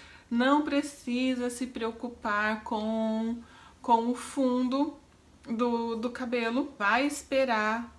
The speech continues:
o, o tempo da tintura normal no cabelo. No meu caso, eu esperei trinta e cinco minutos antes de lavar o cabelo.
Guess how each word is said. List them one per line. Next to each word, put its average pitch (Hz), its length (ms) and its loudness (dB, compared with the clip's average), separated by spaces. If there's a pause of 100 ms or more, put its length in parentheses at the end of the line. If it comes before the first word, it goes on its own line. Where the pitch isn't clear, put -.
(100)
o, 202 440 -4
o - 20 -4
tempo 269 640 0
da 233 160 0
tintura 233 640 -2
normal 220 540 2
no 220 100 -4
cabelo. 220 560 -4
No 220 120 -4
meu 214 160 -2
caso, 226 500 -2
eu 214 140 -4
esperei 208 720 -4 (120)
trinta 220 320 -4
e 226 60 -2
cinco 220 380 -6
minutos 269 580 0 (720)
antes 233 400 2
de 226 160 -4
lavar 220 320 4
o 196 60 0
cabelo. 247 480 0